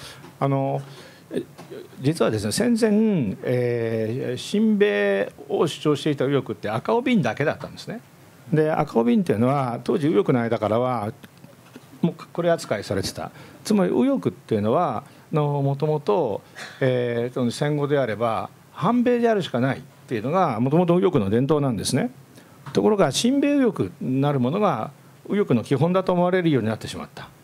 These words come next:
で、これはね、あの、まあ、小林義則さんなんかも、えー、ある時期、まあ、新しい歴史教科書を作る会を離脱するときに、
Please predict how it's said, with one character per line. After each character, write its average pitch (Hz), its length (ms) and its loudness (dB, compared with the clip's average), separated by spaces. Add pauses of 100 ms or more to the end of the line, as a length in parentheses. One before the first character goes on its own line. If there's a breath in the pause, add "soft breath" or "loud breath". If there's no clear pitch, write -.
(300)
で、 160 300 2
こ 170 120 2
れ 175 60 0
は 180 140 2
ね、 226 180 0 (220)
あ 147 80 0
の、 135 280 0
ま 151 160 0
あ、 107 40 -10
小 143 140 -4
林 139 280 0
義 135 120 -4
則 143 180 -4
さ 98 140 -8
ん 92 80 -8
な 92 80 -10
ん 85 80 -14
か 95 80 -8
も、 135 320 -2 (460 loud breath)
え 117 480 0
ー、 110 200 -2
あ 147 80 0
る 131 100 -2
時 147 160 -8
期、 123 220 -8 (160)
ま 113 120 -8
あ、 117 60 -14
新 147 160 -6
し 147 140 -4
い - 20 -2
歴 113 160 -4
史 - 100 -12
教 127 160 -2
科 127 80 -4
書 101 300 -4 (340)
を 117 180 0
作 - 200 -6
る 107 80 -4
会 101 280 -4
を 151 80 -4
離 131 120 0
脱 127 180 -2
す 135 120 -6
る 127 80 -4
と 110 80 -6
き 104 100 -12
に、 110 300 -2